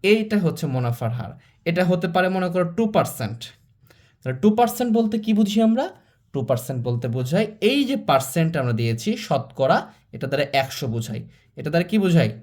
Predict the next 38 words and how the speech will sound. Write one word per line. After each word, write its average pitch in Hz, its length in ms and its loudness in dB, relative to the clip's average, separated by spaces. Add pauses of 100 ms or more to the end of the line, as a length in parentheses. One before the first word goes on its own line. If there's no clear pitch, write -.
দুই 135 280 0
বাই 165 300 2
একশো 127 340 -4
বোঝায়। 120 280 -4
মানে 139 200 -4
কি? 117 220 -6 (420)
একশো 165 360 0
টাকায় 180 300 0
দুই 123 280 0
টাকা। 120 440 -8 (380)
তার 127 100 -4
মানে 131 120 -4
তুমি 151 200 -6
যদি 165 180 -2
একশো 139 240 -2
টাকা 170 240 -2
নাও, 139 520 0 (240)
আমাকে 120 280 -6
ওটার 131 160 -8
পরিবর্তে 151 640 0
বছরে 165 460 0
অথবা 175 200 -4
মাসে 143 380 -4
দুই 170 240 -4
টাকা 135 240 -6
করে 127 180 -6
দিতে 123 220 -4
হবে। 123 260 -4 (380)
এটাই 165 240 2
হচ্ছে 139 240 -2
দুই 117 140 -2
পার্সেন্ট। - 520 -12 (300)
অথবা 208 280 4
কখনো 214 260 4
ফাইভ 175 320 2
পার্সেন্ট 208 340 2
বলতে 208 220 2
পারে। 214 260 2